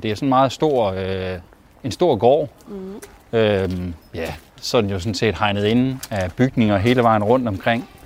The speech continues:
Speaker 2: Og så er vi så fælles om gårdlav, øh, og om gården.
Speaker 1: Hvordan er det gårdlav? Er det noget, øh, du
Speaker 2: Jamen,
Speaker 1: bruger?
Speaker 2: du kan jo se her, jeg synes jo, det er et fantastisk gårdlav. Altså, det, at de, øh, der er jo blomster, og, og der er,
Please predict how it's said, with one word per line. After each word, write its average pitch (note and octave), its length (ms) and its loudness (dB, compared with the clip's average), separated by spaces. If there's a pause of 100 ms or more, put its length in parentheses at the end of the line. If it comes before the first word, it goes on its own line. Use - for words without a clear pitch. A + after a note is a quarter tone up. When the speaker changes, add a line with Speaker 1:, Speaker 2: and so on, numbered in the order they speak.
(320)
Speaker 2:
Og F#3 100 -2
så A#3+ 60 4
er A3+ 40 6
vi A3 80 -4
så A3+ 140 -2
fælles F3+ 360 -2
om D#3+ 140 -8
gårdlav, D#3 440 -6 (640)
øh, C3+ 500 -12
og C#3+ 60 -8
om D3 120 -8
gården. C#3+ 380 -10 (840)
Speaker 1:
Hvordan A#2+ 300 -2
er B2+ 40 -2
det A#2 160 -6
gårdlav? A2+ 420 2
Er G#2+ 40 0
det A2 120 -4
noget, A2+ 420 -2
øh, G2 100 -10
du G#3+ 40 -2
Speaker 2:
Jamen, A#3 200 0
Speaker 1:
bruger? A#3+ 120 0
Speaker 2:
du B3 60 0
kan B3+ 100 6
jo A#3+ 60 2
se E4 340 0
her, C#4 160 0
jeg B3+ 160 0
synes C4+ 160 -6
jo, C4+ 40 -4
det A#3 80 -4
er B3+ 40 2
et - 60 -2
fantastisk B3 560 -6
gårdlav. C#4 460 2 (360)
Altså, B3+ 240 2
det, B3+ 240 -4
at B3+ 180 -4
de, C#4 200 -4
øh, B3+ 200 2
der B3 60 2
er A#3+ 60 6
jo A#3+ 60 4
blomster, C#4 520 -2
og, A#3 580 2
og G#3+ 140 -4
der G#3+ 180 0
er, G3 380 -2